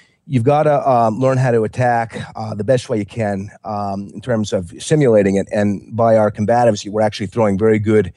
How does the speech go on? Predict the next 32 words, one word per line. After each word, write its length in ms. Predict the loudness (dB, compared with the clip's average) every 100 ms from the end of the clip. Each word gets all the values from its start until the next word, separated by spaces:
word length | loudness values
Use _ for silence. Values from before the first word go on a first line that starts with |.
| _ _
combatives, 520 | -4 -2 0 0 -4 -6
the 40 |
most 360 | -4 -6 -10 -12
effective 500 | -12 -4 -4 -2 -6
and 80 | -2
optimized 440 | -2 -2 -4 -6
combatives. 340 | -6 -6 -6 -4
So 120 | -4
when 120 | -2
you 60 | -4
can 100 | -6
defend 280 | -2 0 2
against 240 | 0 0
those 140 | -4
kinds 300 | -2 -2 0
of 140 | -4 -8 _ -20 -20
attacks 360 | -2 0 0 -4
where 80 | -6
somebody's 360 | 0 0 0
retracting 680 | -4 -4 -2 -2 -2 -4 -4 -10 _ _ -8
the 80 | -4
attacking 440 | 0 -2 -2 0
limb 200 | 2 2
very 160 | 0 -2
quickly 320 | -8 -10 -12
to 40 |
simulate, 480 | -8 -4 -2 -2 -2
you 60 | -4
know, 320 | -6 -6 -8
a 60 |
trained 260 | -4 0 2
attacker, 480 | 2 2 0 -2